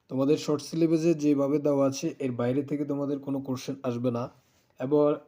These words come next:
এবং তোমাদের ব্যবহারিক অংশের জন্য, আহ, নিচে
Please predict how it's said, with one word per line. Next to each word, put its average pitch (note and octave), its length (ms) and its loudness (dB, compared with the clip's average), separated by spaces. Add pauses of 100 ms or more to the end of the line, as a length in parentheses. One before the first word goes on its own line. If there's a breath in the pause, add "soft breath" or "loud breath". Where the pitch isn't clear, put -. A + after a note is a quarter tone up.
(120)
এবং C#3 380 2 (100)
তোমাদের C3+ 360 0
ব্যবহারিক C#3 600 0
অংশের C#3 340 -4
জন্য, C3+ 420 0 (1040)
আহ, A2+ 220 -8
নিচে C#3 480 0